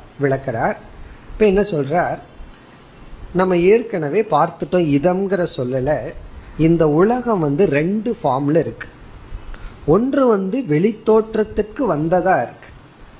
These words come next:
இனி ஒன்று வெளித்தோற்றத்திற்கு வராத மாயா ரூபமா இருக்கு.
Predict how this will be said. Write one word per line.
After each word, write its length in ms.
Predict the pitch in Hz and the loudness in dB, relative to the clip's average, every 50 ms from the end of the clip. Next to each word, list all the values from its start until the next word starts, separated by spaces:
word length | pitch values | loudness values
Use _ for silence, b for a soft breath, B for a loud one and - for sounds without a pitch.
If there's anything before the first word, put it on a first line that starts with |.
| - - - | -16 -6 0
இனி 260 | 147 160 185 214 214 | 2 4 4 6 6
ஒன்று 280 | 202 196 196 170 170 156 | 4 4 4 2 -2 0
வெளித்தோற்றத்திற்கு 1200 | 143 147 160 190 226 208 - - 214 214 208 214 208 185 185 175 180 - 175 - - - - 165 | 0 2 2 2 0 0 0 2 4 4 2 2 2 0 0 0 0 0 -2 -2 -2 -2 0 2
வராத 600 | 131 131 131 139 156 165 175 175 180 170 185 214 | 2 2 2 4 4 4 4 4 2 2 0 -4
மாயா 720 | 190 156 135 127 131 143 160 180 196 190 202 196 208 214 214 | -4 -4 -4 -4 -2 -2 0 0 2 2 2 2 2 2 2
ரூபமா 600 | 196 160 147 147 - 160 151 127 127 120 135 226 | 2 2 0 0 0 0 -2 -2 -2 -6 -6 -6
இருக்கு. 320 | 208 135 - - - - | -6 -6 -8 -12 -18 -20